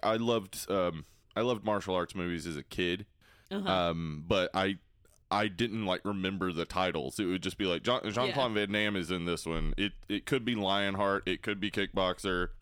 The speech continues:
Speaker 2: <laughs>
Speaker 1: Maybe it's Best of the Best, Bloodsport.
Speaker 2: Is it
Speaker 1: I don't
Speaker 2: maybe
Speaker 1: know.
Speaker 2: the same thing anyway?
Speaker 1: Right. <laughs>
Speaker 2: <laughs> Does it matter?
Speaker 1: Right. But wa-,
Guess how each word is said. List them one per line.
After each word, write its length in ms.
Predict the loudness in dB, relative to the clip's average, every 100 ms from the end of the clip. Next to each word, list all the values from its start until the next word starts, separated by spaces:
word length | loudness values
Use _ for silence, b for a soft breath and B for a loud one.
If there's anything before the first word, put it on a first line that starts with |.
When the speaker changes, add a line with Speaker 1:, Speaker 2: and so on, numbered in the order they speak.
| -6
Speaker 2:
<laughs> 360 | -6 -6 -6
Speaker 1:
Maybe 200 | 0 2 2
it's 100 | 2
Best 280 | 0 2 0
of 100 | 0
the 80 |
Best, 600 | 2 4 2 -2 -8 -10 -10 -6
Bloodsport. 580 | 0 2 2 0 2 2
Speaker 2:
Is 80 | 4
it 60 |
Speaker 1:
I 140 | 2 4
don't 140 | 6
Speaker 2:
maybe 140 | 6 6
Speaker 1:
know. 160 | 4
Speaker 2:
the 80 | 4
same 220 | 2 0
thing 240 | 0 -2 0
anyway? 760 | 0 -2 -2 0 0 -2 0
Speaker 1:
Right. 320 | 2 2 2 2 0 2
<laughs> 440 | 0 2 2 2 0
Speaker 2:
<laughs> 280 | -2 0 0
Does 260 | 2 2
it 140 | 2 0
matter? 420 | 0 2 2 0 -2 B B
Speaker 1:
Right. 360 | 0 2 2 0
But 200 | 0 0
wa-, 200 | 4 2